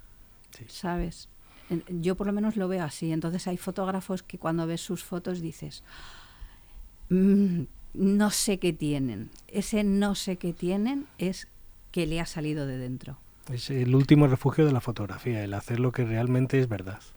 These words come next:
Speaker 1: O sea, que tus fotos sean tu verdad.
Speaker 2: Sí, yo
Speaker 1: Eh.
Speaker 2: creo que sí. Que si quieres hacer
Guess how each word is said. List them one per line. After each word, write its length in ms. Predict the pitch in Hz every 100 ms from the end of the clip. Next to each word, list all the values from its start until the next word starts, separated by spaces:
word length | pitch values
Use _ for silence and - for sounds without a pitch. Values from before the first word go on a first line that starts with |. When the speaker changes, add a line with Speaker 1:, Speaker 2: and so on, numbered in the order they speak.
| - - -
Speaker 1:
O 40 | -
sea, 240 | 110 110
que 260 | - - 110
tus 240 | - 113
fotos 280 | 143 135 143
sean 180 | 131 127
tu 100 | 110
verdad. 320 | 98 - 110 -
Speaker 2:
Sí, 320 | - 226 - 165 - - -
yo 120 | 165
Speaker 1:
Eh. 40 | 170
Speaker 2:
creo 140 | 175
que 80 | 170
sí. 240 | - 151 - - - - - - - -
Que 380 | 180 170 156 147
si 160 | 165
quieres 280 | 156 165 175
hacer 400 | 185 190 185 175